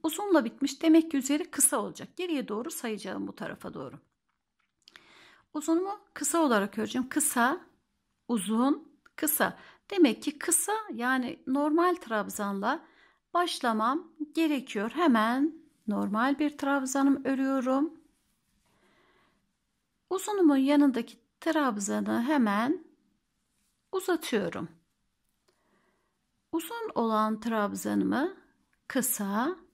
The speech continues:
sıralamamızı en sondaki geçişimize bakarak ayarlayabiliriz. Üst üste gelmesini istemediğimiz için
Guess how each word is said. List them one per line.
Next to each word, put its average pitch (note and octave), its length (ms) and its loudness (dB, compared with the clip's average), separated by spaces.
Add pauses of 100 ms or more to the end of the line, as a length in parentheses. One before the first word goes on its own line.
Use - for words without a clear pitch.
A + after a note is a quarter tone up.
(380)
sıralamamızı D4 920 0 (400)
en G#4 200 -4
sondaki G#3+ 600 -4
geçişimize C4+ 680 -2
bakarak C4 500 -2
ayarlayabiliriz. B3 840 0
Üst - 220 -8
üste B3+ 220 -4
gelmesini A#3+ 640 0
istemediğimiz - 840 0
için B3 400 -6